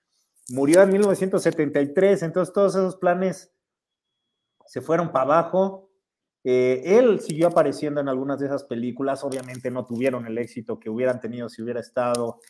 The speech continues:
este, el, el, eh, pues el, el, el actor de, de artes marciales por excelencia. Y, y George, la verdad es que su carrera n-, ya no dio frutos, eh, incluso, pues,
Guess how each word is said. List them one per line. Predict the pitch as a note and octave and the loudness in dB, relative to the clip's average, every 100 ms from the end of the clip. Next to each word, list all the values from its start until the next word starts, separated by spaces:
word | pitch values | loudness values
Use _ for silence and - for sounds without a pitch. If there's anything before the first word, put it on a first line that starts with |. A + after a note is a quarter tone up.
| _ - - - | _ -20 -20 -8
este, | A#2 A#2 - A#2 A2+ A2 A2+ A#2 | -4 -4 -6 -4 -2 -4 -4 -4
el, | A2+ A2+ A2 | -2 -2 -4
el, | A2 A2+ G#2+ G#2 _ _ | -6 -6 -6 -8 _ _
eh, | A2+ A2 G#2 G#2 G2 - | -12 -10 -10 -12 -16 -12
pues | G#2+ - | -12 -8
el, | G#2 G#2 | -8 -8
el, | G2 G#2+ G2 | -8 -10 -10
el | G#2+ | -10
actor | G2+ - A#2+ B2+ | -8 -2 2 4
de, | B2+ A#2 | 2 0
de | G#2+ A#2 | -2 -4
artes | A#2+ C#3 B2 | 0 -2 -2
marciales | G#2+ - A#2+ B2+ B2+ B2+ | -8 -4 0 2 2 -2
por | A2+ A2 A2+ - _ - _ _ - | -4 -2 -2 -6 _ -20 _ _ -10
excelencia. | G#2 A#2+ B2 D3 D3 D3 E3 G#3 - _ _ - | -4 0 4 4 4 2 2 2 -4 _ _ -4
Y, | F3 F3+ F#3 | 0 2 2
y | F3+ | 4
George, | G#3 D4 D4+ C#4+ | 6 4 2 0
la | F#3+ F3+ | 6 8
verdad | F#3+ A#3+ | 8 6
es | C#4+ | 2
que | - | -2
su | G#3 F#3 | -4 2
carrera | G3 F#3 B3 | 2 4 2
n-, | B3 A3+ A3 G#3+ E3+ | 0 0 0 0 -2
ya | F3 A#3 | 2 2
no | B3+ B3 | 2 -2
dio | A3 A#3 | 0 0
frutos, | A3 G3 C4 - G3 F3 - D#3 | 0 0 -2 0 -2 -2 -6 -4
eh, | D3+ D3+ D3+ D3+ D3+ D3+ | 0 2 2 2 0 -6
incluso, | D#3 D3 E3+ F3 A3 | -8 0 0 2 2
pues, | F3 C#3+ - | 2 2 -2